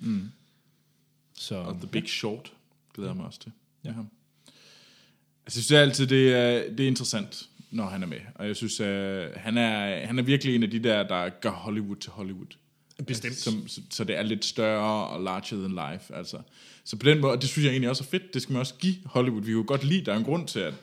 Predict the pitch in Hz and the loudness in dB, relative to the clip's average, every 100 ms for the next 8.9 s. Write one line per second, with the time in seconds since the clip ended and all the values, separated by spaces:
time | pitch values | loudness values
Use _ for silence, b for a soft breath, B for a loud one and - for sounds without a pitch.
0 | - - 113 120 123 104 110 120 90 98 | -16 -6 -2 2 0 -2 -2 -2 0 -2
1 | 98 104 - 117 113 113 117 107 - 113 | 0 -2 -4 -8 -4 -4 -4 -6 -8 -10
2 | 113 - 131 127 139 139 104 104 101 101 | -12 -6 2 6 6 6 2 0 0 -2
3 | 98 101 101 101 - 120 110 123 143 67 | 0 0 0 -4 -4 -4 -2 -2 -2 -4
4 | 57 57 53 57 62 50 - - - _ | -8 -8 -8 -8 -8 -10 -12 -12 -14 _
5 | _ _ _ _ _ _ _ _ _ 131 | _ _ _ _ _ _ _ _ _ 0
6 | 120 104 98 104 87 62 58 60 104 113 | 2 2 0 0 0 -2 -6 -10 -12 -14
7 | 123 _ - - 117 - 110 104 95 92 | -16 _ -16 -4 -4 -2 0 0 0 -4
8 | 90 98 98 98 98 87 82 90 92 | -6 -4 -2 -2 -4 -8 -8 -8 -10